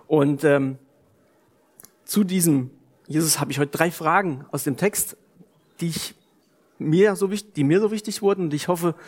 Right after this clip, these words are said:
die mit euch gehen. Nachher in die Unterhaltung, in die Woche. Vielleicht auch in die Chapel Groups zum Vertiefen. Und, äh, die werden wir immer mal wiederholen. Ähm, zum Einstieg möchte ich die schon mal nennen. Und zwar, ist Jesus mein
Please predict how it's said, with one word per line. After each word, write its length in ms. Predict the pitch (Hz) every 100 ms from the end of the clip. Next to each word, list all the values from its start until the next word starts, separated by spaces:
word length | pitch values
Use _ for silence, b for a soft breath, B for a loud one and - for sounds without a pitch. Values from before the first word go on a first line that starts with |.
| B B B
die 80 | 160
mit 160 | 160 165
euch 180 | 123
gehen. 280 | - 113 117 - -
Nachher 380 | 143 147 139 -
in 60 |
die 100 | 139
Unterhaltung, 600 | 131 143 147 165 139 117 -
in 120 | 190
die 120 | 190
Woche. 300 | 180 190 - - B B B B B
Vielleicht 220 | - 143
auch 80 | 135
in 80 | 139
die 80 | 127
Chapel 280 | - 156 143
Groups 280 | 143 -
zum 140 | - 147
Vertiefen. 720 | 143 - 190 196 185 202 190 - _ B B B
Und, 360 | - 147 143 135
äh, 100 | 135
die 160 | 135
werden 160 | 139 143
wir 80 | 139
immer 160 | 139
mal 140 | 135 127
wiederholen. 520 | 135 135 160 180 170 b b b b -
Ähm, 300 | 127 127 127
zum 160 | - 143
Einstieg 320 | 156 - 143
möchte 220 | 135 127
ich 120 | 123
die 80 | -
schon 100 | 131
mal 100 | 131
nennen. 400 | 131 151 208 214 - _ _ _ _ _ -
Und 120 | 143 135
zwar, 400 | - 143 185 190 B B B B _
ist 220 | 202 196
Jesus 580 | 175 208 202 220 277 - _ _ _ _ _
mein 260 | 156 139